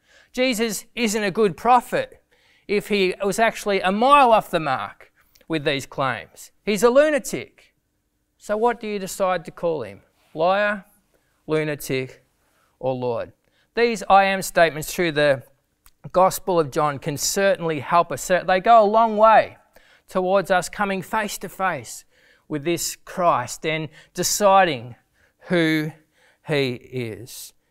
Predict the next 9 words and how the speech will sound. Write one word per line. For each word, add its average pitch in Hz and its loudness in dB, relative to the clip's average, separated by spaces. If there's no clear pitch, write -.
It's 175 -6
worth 208 6
investigating 139 -4
Jesus, 139 -8
and 156 -6
this 170 -4
fourth 180 0
Gospel, 151 0
John, 123 -4